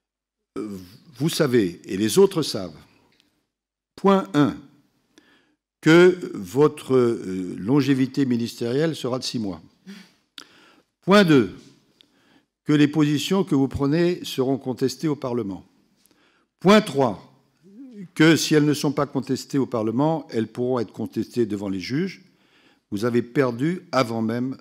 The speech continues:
d'engager la discussion. Et nous ne sommes pas, euh, dans un monde de bisounours. Donc le droit doit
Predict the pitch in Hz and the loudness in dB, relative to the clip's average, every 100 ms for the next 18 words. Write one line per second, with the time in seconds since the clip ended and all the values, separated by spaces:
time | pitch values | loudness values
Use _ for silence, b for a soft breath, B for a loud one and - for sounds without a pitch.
0 | _ _ 92 110 101 92 90 107 - _ | _ _ -10 -8 -6 -8 -8 -10 -10 _
1 | 87 87 78 - 78 - - _ _ _ | -14 -14 -14 -18 -20 -20 -20 _ _ _
2 | _ _ _ _ _ _ _ _ _ _ | _ _ _ _ _ _ _ _ _ _
3 | 110 110 113 110 98 101 92 - 123 139 | 0 4 4 2 -2 -4 -8 -2 0 0
4 | 135 - 95 92 82 98 90 95 92 110 | -2 -8 -10 -10 -8 -8 -8 -8 -8 -8
5 | 107 92 87 82 82 71 73 - _ _ | -8 -10 -14 -16 -18 -20 -20 -20 _ _
6 | _ _ _ _ _ - 123 - 135 120 | _ _ _ _ _ -2 0 0 2 4
7 | 139 147 107 - - _ _ _ 107 95 | 6 6 4 -2 -16 _ _ _ -16 -12
8 | 101 117 113 98 87 - | -2 2 4 2 -2 -12